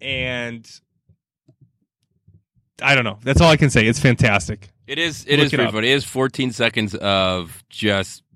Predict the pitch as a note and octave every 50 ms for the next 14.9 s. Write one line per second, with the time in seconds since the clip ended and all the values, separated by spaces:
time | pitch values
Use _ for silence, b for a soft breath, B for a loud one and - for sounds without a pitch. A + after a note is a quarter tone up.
0 | - - _ _ _ _ _ - F#2+ G#2 G2+ - G#2 G#2 G#2 G2+ G2 - - F3
1 | D#3 - E2 D#2+ - - - - - - B1 - _ _ _ _ _ _ _ _
2 | _ _ _ _ _ _ _ _ _ _ _ _ _ _ _ _ F#3 F3 B2+ -
3 | - - - - - - - - - - - - C#3+ C3+ A2+ - - - _ _
4 | _ _ - F#3 F#3 F3+ F3+ - - C#3 C#3+ D#3+ D3+ C#3+ E3 D#3 D3 C#3+ - -
5 | _ - - - _ _ _ - G3 G3+ F#3+ F3+ G3+ G3 F#3 F3 F3 F3 E3 C#3+
6 | - _ _ _ _ _ _ _ _ _ _ - - _ _ _ _ - - F#3
7 | F3 E3 E3+ D#3+ D#3+ D3+ - D#3+ D3 C#3+ D3+ D#3 D3 C3+ - - D3+ D3+ C#3 C3
8 | - D3 C3+ B2 - C3+ B2 - C3+ B2+ A#2+ - D3+ C#3+ - - E3+ D#3+ D#3+ D#3
9 | E3+ E3 D3 C3+ C#3+ C3+ B2+ C#3+ C3+ B2+ - C3 A#2+ A#2+ A#2+ B2 B2+ C3+ D3+ F#3
10 | F#3 G#3+ G#3+ G#3 G3+ G3+ F#3 - - - - E3 F#3 F3+ C#3+ - F#3 F#3 - -
11 | F#3+ G3+ G3 - G#3 F#3+ F3+ E3+ E3 C#3+ C3+ C#3 C3 C#3 D3+ D3 C#3+ C#3+ C3 -
12 | - - D3 C#3 C#3 C#3 - - F3+ - - E3 D#3+ D#3 D3 C#3+ C#3+ C#3+ - -
13 | - G3 G3+ F#3+ - G#3 A3 G#3 F#3 - F#3+ G3+ F#3+ - - - - - - F3+
14 | F#3 F#3 F#3+ F#3 - - - - F3 D#3+ D3+ C#3+ C#3 C3 C3 C3 C3+ -